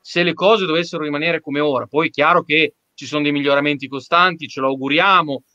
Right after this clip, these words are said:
speriamo che tutto vada per il meglio, che il vaccino non serva, cioè, s-, pensiamo assolutamente positivo e che a ottobre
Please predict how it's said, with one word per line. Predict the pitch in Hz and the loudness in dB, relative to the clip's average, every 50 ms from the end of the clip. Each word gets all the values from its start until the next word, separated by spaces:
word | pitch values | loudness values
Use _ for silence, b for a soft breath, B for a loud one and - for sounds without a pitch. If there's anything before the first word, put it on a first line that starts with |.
| _ _ | _ _
speriamo | _ - 151 151 170 180 185 175 165 | _ -2 0 0 2 2 0 0 -2
che | 143 147 | -4 -8
tutto | 147 156 151 160 | -10 -10 -2 0
vada | 160 165 156 151 | 2 2 2 0
per | 151 156 151 | -4 -6 -6
il | 151 143 | -6 -4
meglio, | 165 185 202 202 190 170 156 | -2 0 0 0 0 -4 -6
che | - - | -8 -8
il | 147 | -6
vaccino | 139 143 139 - - 185 170 165 | -6 -6 -6 -6 -6 -6 -6 -4
non | 156 151 143 | -4 -6 -6
serva, | - - - 175 190 196 185 160 139 131 139 135 123 - _ _ _ _ _ _ | -6 -4 0 2 4 4 4 2 2 2 2 2 2 0 _ _ _ _ _ _
cioè, | - 156 147 139 151 147 - 302 - - _ | -8 -8 -8 -8 -12 -16 -18 -18 -20 -20 _
s-, | - - - | -20 -14 -6
pensiamo | - 175 175 165 170 - 214 233 240 233 226 220 - | -2 -2 -2 0 0 2 2 2 2 2 0 0 -2
assolutamente | - 190 - 175 165 160 170 185 208 202 165 170 | -6 -10 -8 -10 -6 -2 -2 0 0 -2 -4 -8
positivo | - 151 135 135 131 - - 175 220 214 220 | -8 -8 -8 -10 -12 -12 -8 -6 -2 0 0
e | 190 | 0
che | - 156 | 0 0
a | 147 | -2
ottobre | 147 - - 160 180 190 185 185 185 185 175 - | -2 -2 -2 -2 -2 0 0 2 0 0 0 -2